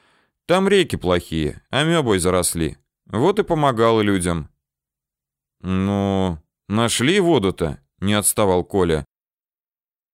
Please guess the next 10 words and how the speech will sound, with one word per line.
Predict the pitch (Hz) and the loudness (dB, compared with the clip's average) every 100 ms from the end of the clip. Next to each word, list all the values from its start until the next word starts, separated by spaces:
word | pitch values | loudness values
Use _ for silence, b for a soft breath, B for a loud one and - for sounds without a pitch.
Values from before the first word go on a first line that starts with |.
| _ _ _ | _ _ _
«Если | 151 220 226 185 | 2 4 4 2
бы | 156 | 2
нашел, | 147 127 - - 185 175 123 | 2 2 0 2 2 4 4
я | 110 147 | 4 2
бы | 139 113 | 2 2
сейчас | 104 92 123 117 | 0 0 0 2
работу | 98 95 110 - | 0 0 0 0
не | 101 95 95 | 0 2 2
искал | 87 - 92 90 80 | 0 -2 -2 0 -2
бы. | 69 | -4